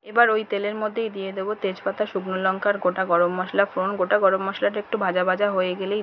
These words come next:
দিয়ে দেবো একটুখানি চিনি আর দিয়ে দেবো পেঁয়াজ কুচিগুলো। পেঁয়াজ কুচিগুলো একটু হালকা ফ্রাই করে নিয়ে দিয়ে দেবো আদা আর রসুনটা গ্রেট করে রেখেছি সেটা। আদা রসুনটা একটু ফ্রাই করতে হবে যাতে আদা রসুনের কাঁচা গন্ধটা চলে যায়।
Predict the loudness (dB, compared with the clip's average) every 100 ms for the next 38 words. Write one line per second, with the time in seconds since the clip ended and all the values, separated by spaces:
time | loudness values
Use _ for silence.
0 | -4 -4 -2 -4 -4 -8 -6 -6 -8 -10
1 | -8 -6 -6 -6 -4 -4 -4 -4 -2 -2
2 | -2 -6 -8 -4 -2 -4 -2 0 0 -4
3 | -8 -4 -2 -2 -4 -12 -20 -20 -20 -20
4 | -20 -20 -20 -20 -20 -20 -20 -18 -12 -4
5 | 0 2 4 2 2 0 0 0 -4 -2
6 | -4 -4 -4 -4 -2 -2 0 2 2 0
7 | 0 -2 -4 -6 -8 -2 -2 -2 -2 -2
8 | -2 0 2 2 -2 -4 -4 -4 -4 -4
9 | -8 -12 -18 -14 -10 -2 4 4 4 -2
10 | -4 -2 -2 -4 -2 0 0 -2 -4 -2
11 | 0 2 2 4 4 4 0 -2 -6 -8
12 | -4 -2 -2 0 -2 0 0 0 0 0
13 | 0 -2